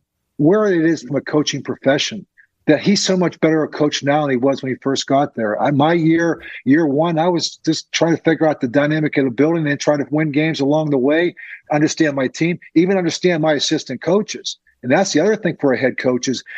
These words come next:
are you willing, you know, wh-, who, who are you aligned to? Well, you gotta be loyal to this. The only person you have to be loyal to is your owner, because they brought you in there to win a championship. So sometimes you're gonna have to tweak. Sometimes you're gonna have to make change.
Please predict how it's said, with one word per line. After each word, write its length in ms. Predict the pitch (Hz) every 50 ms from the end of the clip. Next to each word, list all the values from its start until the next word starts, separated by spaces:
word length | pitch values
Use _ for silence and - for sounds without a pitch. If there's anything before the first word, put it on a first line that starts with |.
| - - -
are 120 | - 127 127
you 220 | 131 147 175 202 202
willing, 300 | 190 190 180 175 156 143
you 60 | 135
know, 180 | 127 120 - _ _ _ _ _ _ _
wh-, 200 | - 131 156 151
who, 280 | - 196 220 214 190 139
who 140 | 151 175 202
are 40 |
you 220 | 202 190 185 175 170
aligned 380 | 156 147 160 160 160 160 156 -
to? 120 | - 123 110
Well, 240 | 113 143 147 147
you 80 | 143 143
gotta 120 | 139 143 127
be 80 | 135
loyal 400 | 131 127 135 151 156 151 147 131
to 120 | 123 - 131
this. 300 | 117 127 123 113 - -
The 80 | 147
only 240 | 180 220 240 233 226
person 340 | - - - 196 185 - 160
you 40 | 165
have 80 | 156 -
to 60 | 139
be 100 | 135 131
loyal 320 | 120 123 147 156 151 139
to 320 | - - - 113 110 110 107 _ - - -
is 180 | 135 131 113 104
your 120 | 123 120 -
owner, 380 | 135 135 131 123 107 98 - _ _ _ - - - -
because 320 | _ 147 - - 147 131 -
they 120 | 160 196
brought 360 | 208 156 202 196 175 - -
you 60 | 165 165
in 60 | 151
there 100 | 147 139
to 60 | 135
win 200 | 123 123 139 131
a 40 | 120
championship. 680 | - - 131 123 120 120 - 107 98 - - 110 92 _
So 140 | - - 143
sometimes 640 | - - - 220 202 - - - 214 220 220 196 160
you're 80 | 190 190
gonna 140 | 208 208 190
have 220 | 170 190 190 180
to 100 | - 180
tweak. 440 | - _ - - 208 190 139 - - _ - - - _
Sometimes 500 | - 170 165 - - 196 202 196 170 156
you're 120 | 160 196
gonna 180 | 202 196 190 160
have 200 | 175 180 180 -
to 80 | - 156
make 240 | 156 165 165 143 _
change. 520 | - - 165 180 190 147 110 - - -